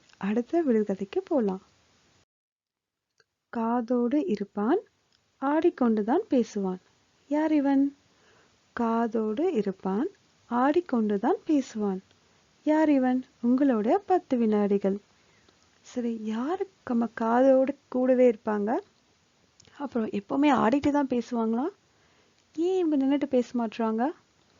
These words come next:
<laughs> சரி, கெஸ் பண்ணுங்க. உங்க ஆன்சர் கரெக்டா இருக்கான்னு பார்க்கலாம். கெஸ் பண்ணிட்டீங்களா?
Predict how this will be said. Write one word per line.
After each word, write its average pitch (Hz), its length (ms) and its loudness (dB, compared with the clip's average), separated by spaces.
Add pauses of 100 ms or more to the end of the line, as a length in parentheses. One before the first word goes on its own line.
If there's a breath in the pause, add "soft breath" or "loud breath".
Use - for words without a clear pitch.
(400)
<laughs> 254 240 0 (520 loud breath)
சரி, 226 460 -4 (560)
கெஸ் 208 240 -4
பண்ணுங்க. 214 540 0 (320)
உங்க 214 220 -2
ஆன்சர் 202 500 -4
கரெக்டா 214 360 -4
இருக்கான்னு 208 360 -2
பார்க்கலாம். 202 440 -4 (1040)
கெஸ் 254 220 -2
பண்ணிட்டீங்களா? 247 580 2